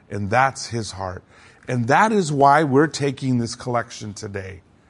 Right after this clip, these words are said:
That's why we're sacrificing. That's why we're praying. That's why we're selling stuff.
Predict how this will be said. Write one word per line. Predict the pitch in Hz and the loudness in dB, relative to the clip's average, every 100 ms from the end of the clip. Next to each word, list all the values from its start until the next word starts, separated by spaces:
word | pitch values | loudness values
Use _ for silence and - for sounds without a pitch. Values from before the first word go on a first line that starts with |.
| _ _ _ _ _ _ - | _ _ _ _ _ _ 0
That's | 151 - | 0 2
why | 156 156 | 2 2
we're | 127 | 2
sacrificing. | 104 - 127 - 147 151 151 - 160 151 - _ _ _ _ _ | -2 0 0 0 -6 -4 -4 -4 -8 -10 -14 _ _ _ _ _
That's | - 147 - | 0 0 2
why | 139 | 2
we're | 120 101 | 2 -2
praying. | - - 131 135 143 143 139 143 - _ _ _ - | -6 0 2 4 2 0 -2 -8 -16 _ _ _ -4
That's | 123 - | -4 2
why | 131 117 | 2 2
we're | 101 | -2
selling | - - 139 143 135 127 | -4 2 4 4 2 -2
stuff. | - 143 135 131 | 0 2 2 -2